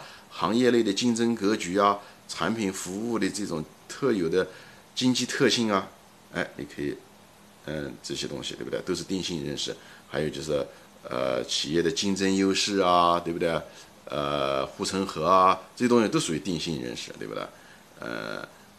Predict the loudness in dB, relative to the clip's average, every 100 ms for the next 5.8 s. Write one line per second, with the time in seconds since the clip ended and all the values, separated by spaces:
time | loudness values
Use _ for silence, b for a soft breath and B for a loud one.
0 | -14 -6 -4 -4 -4 -4 -2 -2 -2 -4
1 | -8 -8 0 0 6 4 6 6 6 4
2 | 0 -6 -6 -2 -2 -4 -6 -4 -4 -4
3 | -6 -4 -4 -2 0 0 0 B B -4
4 | -2 2 4 4 4 2 4 4 4 4
5 | 4 2 -4 -12 -10 -4 -4